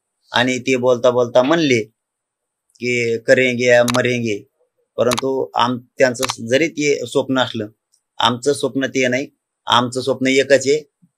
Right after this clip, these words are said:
"हम लढेंगे आणि जितेंगे, मरेंगे नाही,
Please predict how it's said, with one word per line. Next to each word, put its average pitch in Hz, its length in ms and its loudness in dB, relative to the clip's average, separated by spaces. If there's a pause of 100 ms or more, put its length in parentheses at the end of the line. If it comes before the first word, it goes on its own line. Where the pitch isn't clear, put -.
(100)
"हम 123 180 0
लढेंगे 147 640 4 (320)
आणि 160 160 0
जितेंगे, 139 580 0 (460)
मरेंगे 151 520 6
नाही, 160 320 0